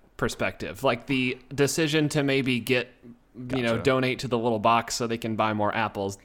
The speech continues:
Speaker 1: That never
Speaker 2: Oh,
Speaker 1: felt
Speaker 2: yeah.
Speaker 1: needed. That's what I'm talking about.
Speaker 2: I guess in that way. Yeah, I, I don't think I
Speaker 1: No,
Speaker 2: ever donated
Speaker 1: that,
Speaker 2: to
Speaker 1: exactly.
Speaker 2: that, <laughs>
Speaker 1: To the
Speaker 2: <laughs> to the box.
Speaker 1: storyline, the camp is there as
Speaker 2: Gotcha,
Speaker 1: kind of an
Speaker 2: gotcha.
Speaker 1: accessory and tells, it is,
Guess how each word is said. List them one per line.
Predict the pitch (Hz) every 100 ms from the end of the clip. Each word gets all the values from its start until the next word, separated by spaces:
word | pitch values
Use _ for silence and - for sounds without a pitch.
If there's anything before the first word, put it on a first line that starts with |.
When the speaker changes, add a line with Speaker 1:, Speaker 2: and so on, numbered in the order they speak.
| -
Speaker 1:
That | 175 190
never | 190 170 151
Speaker 2:
Oh, | 190
Speaker 1:
felt | 139 170
Speaker 2:
yeah. | 127 113 113
Speaker 1:
needed. | 110
That's | 214
what | 147
I'm | 110
talking | 127 113 98
about. | 87 82 85
Speaker 2:
I | 160
guess | 214 180
in | 170
that | 127 113 101
way. | 95 92 95
Yeah, | 131 101
I, | 117
I | 160 -
don't | 214
think | 131 117
I | 120
Speaker 1:
No, | 202 214 151
Speaker 2:
ever | -
donated | 226 220 202
Speaker 1:
that, |
Speaker 2:
to | 214
Speaker 1:
exactly. | 175 233 190 156
Speaker 2:
that, | 135
<laughs> |
Speaker 1:
To | -
the | 240 175
Speaker 2:
<laughs> |
to | -
the | 190
box. | 170
Speaker 1:
storyline, | 160 143 123 120 120 - -
the | 131 135
camp | - 202 175 - -
is | 156 131
there | 147 143 131
as | 127
Speaker 2:
Gotcha, |
Speaker 1:
kind | 92 139
of | 127
an | 104
Speaker 2:
gotcha. | -
Speaker 1:
accessory | 139 131 151 139 139
and | 113 110
tells, | - 120 117 - - - -
it | 127 -
is, | 151 156